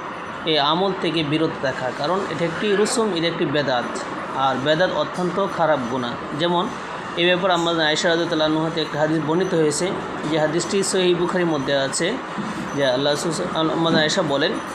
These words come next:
ক্বালা রাসূলুল্লাহ সাল্লাল্লাহু আলাইহি ওয়াসাল্লাম, মান আহদাসা ফি আমরিনা হাযা মা লাইসা মিনহু ফাহুয়া রাদ্দুন। কোনো ব্যক্তি যদি <clears throat> আমাদের এই ধর্মে কোনো বিষয় এমন জিনিস চালু করে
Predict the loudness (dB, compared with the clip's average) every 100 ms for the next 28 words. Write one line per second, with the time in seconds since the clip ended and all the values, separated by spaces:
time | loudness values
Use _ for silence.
0 | -10 -8 2 4 4 2 2 2 2 2
1 | 2 2 2 2 2 0 0 -2 0 0
2 | 2 0 -2 -2 -2 0 0 0 -2 0
3 | -2 0 -2 0 0 0 0 0 0 2
4 | 2 2 0 -4 -2 0 2 0 0 0
5 | 0 0 0 0 0 0 -2 -2 -4 -6
6 | -6 -8 -6 -8 -8 -8 -8 -4 0 2
7 | 2 2 0 2 2 2 0 -4 -2 0
8 | 2 0 -2 -6 -8 -8 -10 -8 -10 -10
9 | -10 -8 -6 -6 0 2 4 4 2 2
10 | 2 2 2 2 2 0 -2 -6 -6 -2
11 | 0 2 2 2 2 0 -2 -6 -4 -2
12 | 0 0 2 0 0 0 -4 -6 -8 -8
13 | -6 0 2 2 2 2